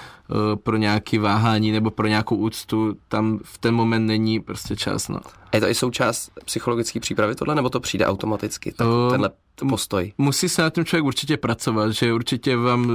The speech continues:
Speaker 1: mus-, musí někdo sednout a říct si, že jako, u-, respekt soupeři je jedna věc, ale nesmí tam jít s obavama nebo něco, je to prostě, u-, je to asi vývoj,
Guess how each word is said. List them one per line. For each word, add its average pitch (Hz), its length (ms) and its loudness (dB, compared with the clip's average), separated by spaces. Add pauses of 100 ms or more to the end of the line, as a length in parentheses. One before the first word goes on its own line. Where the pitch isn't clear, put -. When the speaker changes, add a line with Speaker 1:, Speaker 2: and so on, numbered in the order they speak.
(120)
Speaker 1:
mus-, 117 120 -2
musí 123 220 2
někdo 120 220 2
sednout 117 480 2
a 113 100 4
říct 113 220 0
si, 120 140 0
že 113 520 2
jako, 110 260 -4 (480)
u-, 110 360 0 (380)
respekt 120 480 0
soupeři 131 420 0
je 123 60 2
jedna 120 260 2
věc, 135 440 0
ale 113 220 2
nesmí 117 420 0
tam 120 280 0
jít 113 180 0
s - 240 -6
obavama 113 600 2
nebo 110 240 0
něco, 107 400 0
je 107 120 0
to 110 260 0
prostě, 104 540 0 (400)
u-, 110 240 2
je 117 260 0
to 127 160 -2
asi 127 200 2
vývoj, 127 560 2